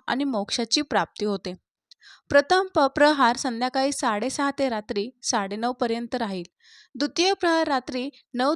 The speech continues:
चौतीस ते बारा एकोणचाळीस पर्यंत राहील. तृतीय प्रहर रात्री बारा एकोणचाळीस ते पहाटे तीन पंचेचाळीस पर्यंत राहील आणि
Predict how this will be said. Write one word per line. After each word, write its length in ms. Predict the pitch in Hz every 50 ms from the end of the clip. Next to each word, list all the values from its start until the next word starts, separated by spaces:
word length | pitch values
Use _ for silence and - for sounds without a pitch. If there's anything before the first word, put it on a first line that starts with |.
| 311
चौतीस 460 | - 277 262 262 - 269 277 269 - -
ते 120 | - 233 240
बारा 360 | 220 208 202 185 202 220 233
एकोणचाळीस 600 | 247 240 247 - 262 269 269 285 254 262 - -
पर्यंत 280 | - 254 262 254 - 285
राहील. 340 | 269 254 226 202 170 196 - _ _ _ _ -
तृतीय 380 | 220 226 220 - 226 233 240
प्रहर 380 | 240 - 240 226 220 233 247 240
रात्री 380 | 262 269 277 277 - 240 262
बारा 420 | 262 226 214 208 196 202 220 247 277
एकोणचाळीस 800 | 294 285 - - 277 285 285 269 311 294 262 233 240 247 - -
ते 80 | 277
पहाटे 500 | 277 - - 220 208 226 240 233 - 254
तीन 280 | 262 - - 269 285 302
पंचेचाळीस 600 | - - 240 220 208 226 - - 220 233 233 -
पर्यंत 280 | - 240 247 247 240 262
राहील 300 | 254 233 208 190 180 -
आणि 160 | - 226 254